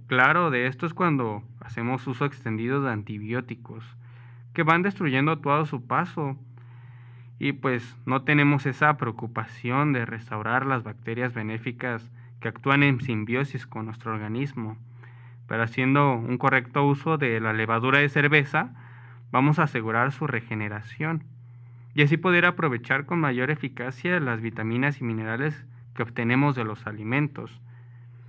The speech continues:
Y gracias a su alto contenido de vitaminas, donde se incluye la riboflavina, que también la denominamos como vitamina D, B dos, contribuye a un gran aporte para su crecimiento y desarrollo de las uñas y pelo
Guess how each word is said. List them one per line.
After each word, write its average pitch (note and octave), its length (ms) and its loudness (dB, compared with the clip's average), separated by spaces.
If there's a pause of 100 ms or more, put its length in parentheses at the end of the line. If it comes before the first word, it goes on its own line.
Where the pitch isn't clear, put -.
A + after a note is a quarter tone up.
(200)
Y - 80 -6
gracias D3 460 6
a C3 80 4
su A#2 200 -6
alto B2 280 -2
contenido A2+ 420 -2
de C3+ 80 6
vitaminas, D3 760 0
donde A2+ 260 -6
se A#2 120 -8
incluye A#2+ 460 -4
la B2 100 2
riboflavina, A2 840 -6 (480)
que C#3+ 100 -2
también F#3 280 6
la C4 100 8
denominamos D#3 580 4
como B2+ 240 0
vitamina A#2+ 500 0
D, D#3+ 140 -2
B C#3 300 0
dos, C3+ 400 -4 (800)
contribuye B2 720 0
a A2+ 140 0
un A#2+ 180 -2
gran B2+ 380 2 (1120)
aporte G3 560 2
para C3 260 2
su C3+ 120 -2
crecimiento C3 840 0
y B2 120 0
desarrollo A#2 600 -2
de C3+ 100 4
las G#2+ 240 -4
uñas C#3 320 -2
y B2+ 40 -10
pelo A#2+ 440 -6